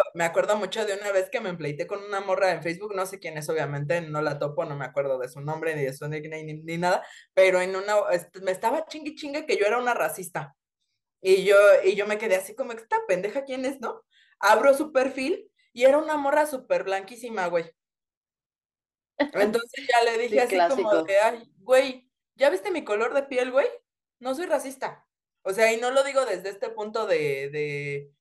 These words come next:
Speaker 1: de, "Ay, soy mujer, ¿cómo voy a ser machista?". O sea, no, no lo digo así. Pero neta, no lo soy. O sea, ne-, no
Speaker 2: No
Speaker 1: estoy
Speaker 2: más que ella,
Speaker 1: no
Speaker 2: güey.
Speaker 1: estoy No, pues no, claro que no. Y ya, y después de eso se puso a explicarme qué era el racismo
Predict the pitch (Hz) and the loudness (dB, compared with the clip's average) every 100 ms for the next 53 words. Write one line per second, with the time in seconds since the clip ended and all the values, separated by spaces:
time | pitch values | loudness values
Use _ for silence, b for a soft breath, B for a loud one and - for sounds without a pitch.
0 | _ 196 208 277 - 247 269 285 262 262 | _ 4 6 6 4 4 4 0 0 -2
1 | 277 247 240 240 277 247 240 254 - 220 | -2 -4 -4 -2 -2 -4 -4 -6 -8 -12
2 | - 165 156 175 175 196 196 208 208 208 | -2 0 0 -2 -2 -2 0 2 2 0
3 | 202 208 - _ _ _ - 185 202 226 | -2 -6 -12 _ _ _ 0 2 2 2
4 | 226 247 240 240 233 254 - _ 202 214 | 2 2 2 -2 0 -2 -4 _ -8 -2
5 | 262 269 262 B B - 214 208 226 226 | 2 2 0 B B -2 0 0 2 8
6 | 277 381 381 381 370 330 359 330 269 240 | 10 10 8 6 8 8 10 10 10 8
7 | 220 240 - 240 - - _ _ _ _ | 6 2 0 -2 -2 -6 _ _ _ _
8 | _ _ _ _ - 196 185 147 151 151 | _ _ _ _ -6 -2 0 -2 -4 0
9 | 165 165 147 151 151 _ _ _ - 170 | 0 -2 -6 -8 -10 _ _ _ -6 2
10 | 180 185 190 185 202 202 202 226 208 208 | 6 8 6 4 4 2 0 2 4 4
11 | 233 220 - 165 196 185 175 - 151 151 | 2 -4 -6 0 4 4 2 -8 -8 0
12 | 190 202 196 - 170 175 160 147 147 185 | 0 0 -6 -2 0 0 -2 -8 -8 -12
13 | 185 147 | -10 -10